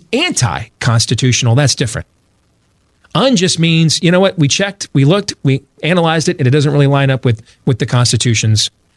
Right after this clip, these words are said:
original framework and scheme, schema were intended to be. So, nice try, but no. Anti means you're trying to undo this. You are against. Un means you're wrong.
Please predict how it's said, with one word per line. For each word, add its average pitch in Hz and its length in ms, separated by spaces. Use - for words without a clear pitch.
original 143 440
framework 135 440
and 117 100
scheme, 110 460
schema 117 360
were 104 140
intended 101 300
to 92 80
be. 85 180
So, 98 260
nice 151 220
try, 127 260
but 127 160
no. 110 200
Anti 180 400
means 139 360
you're 196 160
trying 185 320
to 175 100
undo 151 300
this. - 400
You 175 200
are 156 140
against. 123 680
Un 220 180
means 240 240
you're 233 100
wrong. 120 460